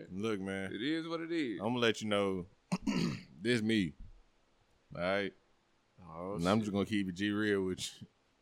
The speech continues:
Speaker 1: <laughs> G real for all, everybody that listening. All my family,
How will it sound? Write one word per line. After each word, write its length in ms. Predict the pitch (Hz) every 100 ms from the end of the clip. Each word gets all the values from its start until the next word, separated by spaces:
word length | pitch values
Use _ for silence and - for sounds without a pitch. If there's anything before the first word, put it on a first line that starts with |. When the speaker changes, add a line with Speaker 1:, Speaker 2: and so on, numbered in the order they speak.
| _ _
Speaker 1:
<laughs> 540 | _ - _ - 95
G 180 | 101 113
real 200 | 113 104
for 100 | 98
all, 260 | 101 110 98
everybody 500 | 113 123 117 120 123
that 80 |
listening. 400 | 120 151 147 147 - - - _ - 113 - _ _ -
All 220 | 92 110
my 160 | 113 113
family, 520 | 123 131 131 127